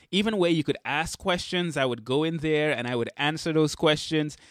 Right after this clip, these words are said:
Um, and some, and, uh, anyone in the community could chime in and all that stuff.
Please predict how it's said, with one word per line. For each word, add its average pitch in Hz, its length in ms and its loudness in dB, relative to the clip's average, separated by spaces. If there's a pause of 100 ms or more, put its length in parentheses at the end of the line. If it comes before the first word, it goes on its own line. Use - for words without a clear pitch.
(160)
Um, 120 280 -2
and 120 220 -4
some, 147 280 2
and, 143 240 2
uh, 143 180 0
anyone 165 340 4
in 156 60 0
the 135 60 0
community 143 440 0
could - 220 -8
chime 147 500 0
in 147 300 0
and 131 100 -4
all 143 240 2
that 139 220 0
stuff. 156 440 2